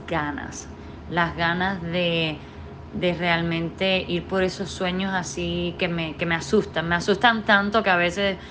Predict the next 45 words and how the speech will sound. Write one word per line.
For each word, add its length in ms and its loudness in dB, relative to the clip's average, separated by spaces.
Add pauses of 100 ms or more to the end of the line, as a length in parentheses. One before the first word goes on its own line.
(120)
me 140 8
duele 240 8
hasta 180 4
el 60 2
estómago. 640 0
<laughs> 40 -14 (420)
Ah, 920 6 (360)
o 140 4
sea, 520 6
es 240 8
algo 360 4
increíble. 880 0
Yo, 340 2
mm, 240 2 (500)
mi, 240 2
mi 160 4
sueño, 380 4
para, 460 6
para 160 4
serte 280 -2
sincera, 720 2
eh, 200 -2
uno 160 0
de 60 0
mis 120 -4
sueños 260 -4
que 120 -6
me 80 0
ha 40 0
despertado, 500 0
Mona, 580 0
es, 240 -10
um, 420 -4 (1300)
es 120 2
poder 380 4
cambiarle 420 4
la 160 2
vida 220 2
a 80 0
tanta 420 2
gente, 340 -2
pero 180 -4
a 40 -6
tanta 480 0
gente, 460 -4